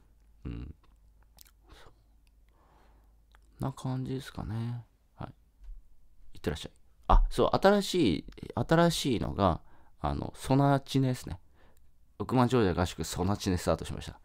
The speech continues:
ソナチネはね、き-、北野武の、これ、このそ-、ば-、この映画すごいいいですよ。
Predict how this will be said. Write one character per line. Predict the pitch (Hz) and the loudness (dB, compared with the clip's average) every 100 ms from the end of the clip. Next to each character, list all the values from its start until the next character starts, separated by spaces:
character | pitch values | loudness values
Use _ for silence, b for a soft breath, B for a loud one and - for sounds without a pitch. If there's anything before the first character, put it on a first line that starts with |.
| b b b | b b b
ソ | - 98 | -6 0
ナ | 117 | 0
チ | - 117 | 0 0
ネ | 113 | 2
は | 110 | 2
ね、 | 92 - | 2 0
き-、 | - - - b b - | -8 -20 -20 b b -8
北 | - | -2
野 | 107 | -2
武 | 90 92 95 87 87 78 80 | 0 -2 -2 0 0 0 -2
の、 | 73 64 - - | -4 -6 -12 0
こ | 135 | 4
れ、 | 131 | 4
こ | - 143 | 4 2
の | 135 | 2
そ-、 | - - - | -2 -12 -2
ば-、 | 127 - - | 0 0 -2
こ | 139 | -2
の | 135 | 0
映 | 131 | 0
画 | 123 123 | 0 -2
す | - | 2
ご | 127 127 | 4 4
い | 82 - | 4 0
い | 101 87 | 0 0
い | |
で | 57 | -2
す | - | -10
よ。 | - | -14